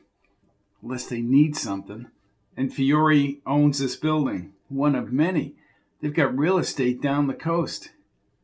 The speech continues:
And other adventures. Yeah, <laughs> other adventures.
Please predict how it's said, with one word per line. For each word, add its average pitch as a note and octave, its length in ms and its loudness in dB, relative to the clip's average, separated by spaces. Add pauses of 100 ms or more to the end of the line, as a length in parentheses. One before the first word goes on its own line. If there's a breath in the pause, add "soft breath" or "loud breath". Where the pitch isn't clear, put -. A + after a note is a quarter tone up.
(120)
And B2 160 2
other C#3 240 2
adventures. G2 720 -6
Yeah, A2 460 -4
<laughs> - 100 -20
other C#3 300 0
adventures. A#2 720 -10